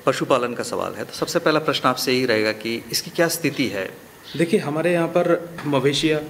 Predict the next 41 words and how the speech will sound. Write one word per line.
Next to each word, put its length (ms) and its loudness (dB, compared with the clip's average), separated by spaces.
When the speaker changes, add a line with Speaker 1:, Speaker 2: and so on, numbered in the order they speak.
Speaker 2:
फ़ोर्टी 220 2
फ़ाइव 320 2
थाउजेंड 400 2
के 120 4
करीब 240 2
है, 80 -4
Speaker 1:
हम्म। 420 -12
Speaker 2:
भैंस 400 2
है 160 0
लगभग 340 0
आठ 200 6
हज़ार, 260 0
Speaker 1:
हम्म। 100 -12
Speaker 2:
और 200 2
goats 500 0
यानी 180 2
बकरे 580 0
और 180 2
बकरियाँ 380 2
जो 160 2
है 280 -2
लगभग 220 0
पैंसठ 360 0
हज़ार 240 -2
है। 160 -12
Population 420 2
तो 100 2
काफ़ी 320 2
है, 180 2
लेकिन 280 2
इसमें 240 0
क्या 120 4
है, 60 6
उत्पादकता, 680 0
productivity 840 0
काफ़ी 260 0
कम 220 -2
है। 100 -10
हमें 480 2
मवेशियों 480 2
से, 320 0